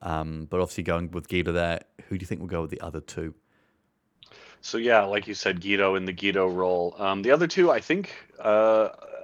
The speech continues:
Speaker 2: you know, assuming Charlie's still out, because we haven't really gotten any info on his health, um, I, I'll, I'm gonna go Colin and Corona. Um, you know,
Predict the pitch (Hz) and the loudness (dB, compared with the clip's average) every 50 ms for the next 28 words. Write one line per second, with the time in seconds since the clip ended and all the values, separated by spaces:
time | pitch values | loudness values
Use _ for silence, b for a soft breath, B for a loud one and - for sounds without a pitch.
0 | - 101 120 110 104 98 95 95 - - 120 113 113 110 107 - - - 98 98 | -16 -10 -6 -4 -2 -2 -2 -4 -4 -4 -4 -4 -4 -6 -8 -6 -4 -2 0 0
1 | 98 101 98 98 - - - - - 95 85 71 78 85 92 98 98 - - 95 | 0 0 0 -2 -4 -6 -8 -4 -2 -2 -2 -2 -4 -4 -4 -4 -6 -10 -14 -18
2 | 107 107 - - 95 92 95 95 - 92 92 92 92 90 85 92 90 90 87 87 | -18 -16 -14 -12 -10 -10 -8 -8 -8 -6 -2 0 0 0 -2 -4 -8 -8 -6 -6
3 | 95 90 - - 98 92 90 90 92 98 98 87 - - - 95 95 95 92 - | -8 -4 0 0 2 2 2 0 -2 -4 -6 -6 -6 0 4 6 6 6 4 2
4 | B B B B B B B B - 92 95 101 101 95 92 - - 101 104 104 | B B B B B B B B 4 4 4 6 4 0 -2 -4 -4 -6 -6 -6
5 | - - 104 107 120 135 135 - - 101 107 123 131 131 120 117 120 117 117 113 | -4 2 6 8 8 8 6 2 0 0 2 2 2 4 6 8 8 8 8 6
6 | 110 - - - 107 113 113 113 110 107 98 101 98 92 - - 98 95 98 110 | 4 4 6 6 8 8 6 4 2 -2 -4 -6 -6 -8 -6 -4 -2 -2 -2 -2
7 | 117 120 127 139 - - 107 98 95 92 90 90 87 90 90 - _ _ _ _ | -2 -4 -6 -6 -6 -2 0 0 2 0 0 -2 -4 -8 -10 -14 _ _ _ _
8 | _ - 110 107 104 98 | _ -4 0 0 0 0